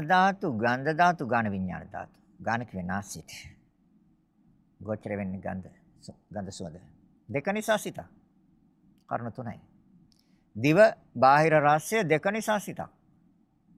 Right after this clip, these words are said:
චිව විඥාන ධාතු. ඒක නාම ධර්මයක්, විඥාන ධාතු, දිවයි රසයි රූප ධාතු. කාය ධාතු, පොට්ටබ්බ ධාතු, කාය විඥාන ධාතු.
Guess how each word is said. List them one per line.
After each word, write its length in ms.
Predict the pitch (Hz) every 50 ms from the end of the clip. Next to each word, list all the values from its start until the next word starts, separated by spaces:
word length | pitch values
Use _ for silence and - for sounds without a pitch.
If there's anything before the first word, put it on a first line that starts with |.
| _ _ _ _ _ _ _ _ _ _ _ _ _ -
චිව 140 | - 123 117 107
විඥාන 400 | 101 101 101 95 92 90 90 90
ධාතු. 400 | 85 - 87 92 - _ _ _ _ _ _ _ _ _ _ _ _ _ _ _ _ _ _ _ _ _ _ _ _ _ _ _ _ _ _ _ _ -
ඒක 100 | 113 107
නාම 260 | 110 101 95 98 98 98
ධර්මයක්, 480 | 87 113 110 117 123 135 156 170 190 240
විඥාන 400 | - 131 110 104 107 107 110 110
ධාතු, 340 | 110 139 151 165 170 370 - _ _ _ _ _ _ _ _ _ -
දිවයි 280 | 104 110 127 131 127 113
රසයි 320 | 107 104 - - 104 104
රූප 180 | 107 127 123 -
ධාතු. 320 | 120 - 62 64 - - - - - _ _ _ _ _ _ _ _ _ _ _ _ _ _ _ _ _ _ _ _ _ _ _ _ _ - _ _ _ _ _ _ _ -
කාය 340 | - 143 147 160 170 175 180
ධාතු, 440 | 170 202 202 202 208 202 - 220 185
පොට්ටබ්බ 520 | - - 135 123 101 _ - 170 165 160 175 185
ධාතු, 320 | 175 190 196 202 190 196
කාය 260 | - - 175 170 160 147
විඥාන 380 | 139 127 113 107 98 87 76
ධාතු. 260 | 82 80 - - _